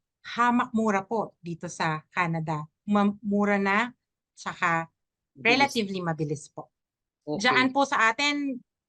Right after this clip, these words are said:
Speaker 1: easily, ang alam ko ngayon, nasa two hundred fifty na ang acceptance. And then, ang sa psychologist po, nagtanong po ako sa aking mga, um, contemporaries po dyan sa Pilipinas na nagpa-practice ng, ano, no,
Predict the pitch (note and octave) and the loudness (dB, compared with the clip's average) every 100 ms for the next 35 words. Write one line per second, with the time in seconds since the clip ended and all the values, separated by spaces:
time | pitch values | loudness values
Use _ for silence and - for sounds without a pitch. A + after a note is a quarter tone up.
0 | _ A#3+ A#3 A#3+ B3 B3+ A3+ G#3 G#3 G#3 | _ -4 -2 0 0 0 -2 0 0 0
1 | G3+ G#3 G3+ A3+ C4 B3 G3 G3 - G3 | 0 0 2 2 0 0 -2 -4 -10 -2
2 | F#3+ F#3+ F#3 G#3 G3+ F#3 F3 F#3 B3+ B3+ | -2 -2 -4 -6 -6 -6 -4 -2 -4 -8
3 | _ _ G3 G3 F#3 - F#3 E3+ F3+ F3 | _ _ -8 -6 -8 -4 -6 -4 -2 -2
4 | D4 D#4+ - - _ _ _ - A3 G#3+ | -2 -4 -14 -20 _ _ _ -4 0 2
5 | A3 A3 A3 G#3 G3+ - - - G#3 G3+ | 2 2 0 -2 -4 -12 -20 -6 -4 0
6 | G3+ G3+ G3 G3 F#3+ F#3+ - A#3+ A3+ G3+ | 0 2 0 0 -4 -10 -4 0 0 0
7 | G#3 G#3 G#3 G3+ F#3 F3+ G3+ G3+ F3+ F3+ | 0 -2 -2 -2 -2 0 -2 -2 -4 -4
8 | F#3+ F#3 F3 E3+ E3+ E3 E3 E3 - - | -4 -8 -6 -6 -4 -4 -4 -8 -14 -20
9 | _ _ - F#3+ F3+ F#3+ G#3+ A3 G#3 G3+ | _ _ -4 0 0 0 0 0 0 2
10 | F#3+ F#3 F#3+ - G3+ - G3+ F#3 G3 G3 | 2 2 -4 -6 -6 -4 -6 -6 -10 -10
11 | F3+ - F3+ F3+ F#3+ F#3 - F3+ F3+ E3 | -12 -10 -8 -8 -8 -10 -8 -6 -6 -6
12 | - F#3+ - E3 D#3+ D#3+ D#3+ F3 G#3 G3 | -8 -12 -6 -6 -4 -6 -8 -4 -2 -2